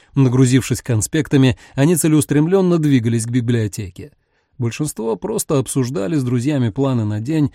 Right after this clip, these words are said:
и последние новости разной степени интересности. Джек сразу заметил Тони в общей толпе. Игнорируя все препятствия, тот уже мчался вниз по лестнице. «Тони,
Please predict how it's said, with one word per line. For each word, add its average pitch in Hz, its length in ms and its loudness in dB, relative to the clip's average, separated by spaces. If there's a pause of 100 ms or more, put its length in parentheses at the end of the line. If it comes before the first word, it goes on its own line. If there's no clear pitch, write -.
(160)
и 147 60 -8
последние 151 480 -2
новости 151 380 -4
разной 120 340 -4
степени 104 400 -6
интересности. 101 720 -10 (580)
Джек 175 300 -6
сразу 175 320 0
заметил 135 480 2
Тони 139 300 0
в 117 80 -2
общей 117 240 -4
толпе. 113 520 -6 (240)
Игнорируя 135 580 4
все 139 180 0
препятствия, 147 600 -2
тот 190 240 -4
уже 170 160 0
мчался 165 420 0
вниз 123 280 0
по 127 100 -4
лестнице. 107 560 -6 (500)
«Тони, 190 440 2